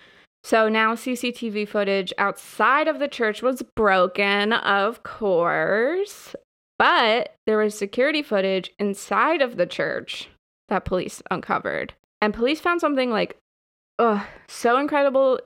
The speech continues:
incredibly eerie on this footage when they looked at it. The footage from the church showed a person at three fifty A M carrying what looks like a hammer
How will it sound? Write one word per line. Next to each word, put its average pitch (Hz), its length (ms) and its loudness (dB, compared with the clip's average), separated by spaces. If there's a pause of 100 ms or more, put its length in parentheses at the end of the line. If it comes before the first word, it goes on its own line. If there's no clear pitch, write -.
(120)
incredibly 214 480 0
eerie 190 280 2
on 233 140 0
this 240 180 -4
footage 254 760 -2
when 208 140 -2
they 196 120 0
looked 196 260 -2
at 269 200 0
it. 277 280 -2 (1040)
The 226 200 -2
footage 254 340 0
from 359 140 -2
the 381 80 2
church 240 240 0
showed 220 180 -2
a 202 60 -2
person 196 840 -4 (840)
at 214 220 0
three 254 180 0
fifty 311 360 -2
A - 80 2
M 208 480 0 (1120)
carrying 294 760 0
what 220 260 0
looks 202 400 0
like 311 220 2
a 277 80 2
hammer 196 720 -2